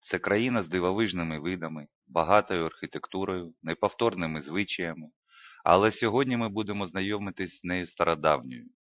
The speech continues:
Основою знайомства будуть міфи та легенди цієї дивовижної країни.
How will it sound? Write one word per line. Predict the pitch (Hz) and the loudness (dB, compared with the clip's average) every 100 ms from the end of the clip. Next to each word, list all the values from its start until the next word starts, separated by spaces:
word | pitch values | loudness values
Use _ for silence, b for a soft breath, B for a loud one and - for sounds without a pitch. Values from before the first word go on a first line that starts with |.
| _ _ | _ _
Основою | - - - 117 127 117 | -8 -6 2 4 4 2
знайомства | 104 107 104 98 - 92 87 | 0 -2 -2 -4 -8 -8 -8
будуть | 76 76 76 | -8 -10 -8
міфи | 82 98 110 - | -4 -4 -4 -2
та | 90 | 0
легенди | 85 82 87 82 80 | 0 0 -2 -4 -10
цієї | - 76 76 76 | -8 -6 -4 -4
дивовижної | 69 69 69 76 69 69 | -6 -6 -4 -6 -8 -12
країни. | 69 71 71 69 64 | -8 -4 -4 -6 -10